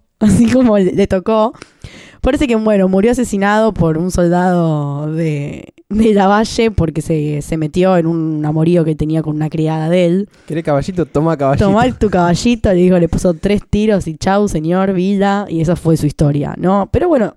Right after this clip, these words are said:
Speaker 1: igual quedó en la historia.
Speaker 2: Sí.
Speaker 1: Y hay una réplica de, de esa, del caballito, de la veleta, en Primera Junta.
Speaker 2: Ajá, no es
Speaker 1: Así
Speaker 2: el original.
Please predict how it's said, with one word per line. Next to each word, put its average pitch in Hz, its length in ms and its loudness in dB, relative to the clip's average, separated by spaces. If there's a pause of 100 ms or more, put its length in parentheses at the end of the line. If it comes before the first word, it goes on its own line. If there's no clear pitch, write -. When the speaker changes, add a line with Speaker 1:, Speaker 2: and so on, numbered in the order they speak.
(440)
Speaker 1:
igual 226 240 0
quedó 170 280 2
en 151 80 0
la 143 60 -2
historia. 151 320 -6 (440)
Speaker 2:
Sí. 143 300 -10
Speaker 1:
Y 185 220 -2
hay 226 160 2
una 240 140 0
réplica 208 720 -4
de, 147 600 -2
de 156 100 -2
esa, 151 380 -2
del 147 140 -4
caballito, 175 640 0
de 160 140 -2
la 147 100 -4
veleta, 175 440 -2 (160)
en 151 1040 -2 (360)
Primera 175 240 0
Junta. 151 340 -6 (600)
Speaker 2:
Ajá, 127 300 -4 (120)
no 123 160 -6
es 143 60 -2
Speaker 1:
Así - 100 -2
Speaker 2:
el 151 60 2
original. 123 380 -4